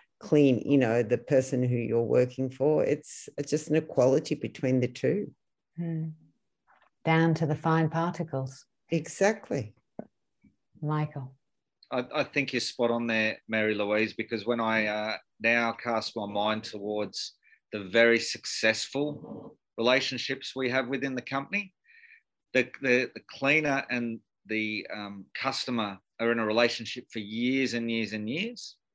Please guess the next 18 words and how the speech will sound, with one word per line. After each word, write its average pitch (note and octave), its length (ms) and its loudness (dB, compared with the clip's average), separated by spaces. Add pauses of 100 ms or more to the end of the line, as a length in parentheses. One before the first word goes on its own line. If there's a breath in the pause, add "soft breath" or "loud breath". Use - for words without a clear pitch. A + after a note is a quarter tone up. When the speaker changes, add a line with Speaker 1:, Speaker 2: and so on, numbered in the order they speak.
(180)
Speaker 1:
Mm. B3 180 6
Speaker 3:
And D3+ 80 4
I'm - 60 -4 (200)
thinking C3 280 -2
of A2 120 -4
one, C3 340 0
one C3 200 0
lady A#2+ 320 4
who's A#2+ 180 -4
been A#2 200 -4
with A#2 140 2
us G#2+ 100 -4
for A#2+ 160 0
over G#2+ 160 0
five A#2 380 2
years, A2+ 280 -2
which A#2 260 -8
is A#2 260 -4